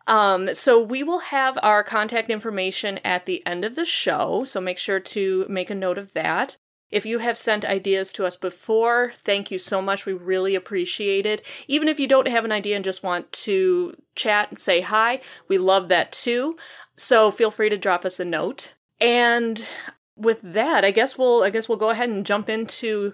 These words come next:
today's episode. We'll start off with the news items, which are mostly <laughs> adaptation news, news pieces. Um, but the first one is that if you are familiar with the Y A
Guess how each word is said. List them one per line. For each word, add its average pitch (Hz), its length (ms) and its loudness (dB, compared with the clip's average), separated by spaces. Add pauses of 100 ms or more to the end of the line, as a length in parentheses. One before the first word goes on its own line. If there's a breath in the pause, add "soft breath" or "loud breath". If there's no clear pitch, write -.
today's 226 420 0
episode. 190 720 2 (300)
We'll 202 100 -4
start 254 240 4
off 269 160 4
with 233 160 0
the 202 220 2
news 208 260 0
items, 180 380 2
which 196 160 -2
are 190 80 4
mostly 262 480 4
<laughs> - 0 -
adaptation 214 880 0 (180)
news, 202 480 0
news 185 280 -2
pieces. 180 600 0 (160)
Um, 190 220 2
but 190 140 4
the - 80 -10
first 370 280 2
one 226 300 0 (180)
is 226 340 4
that 208 340 4
if 196 200 2
you 233 200 -4
are 220 180 2
familiar 208 580 0
with 185 480 2
the 175 460 0
Y 196 400 2
A 190 480 2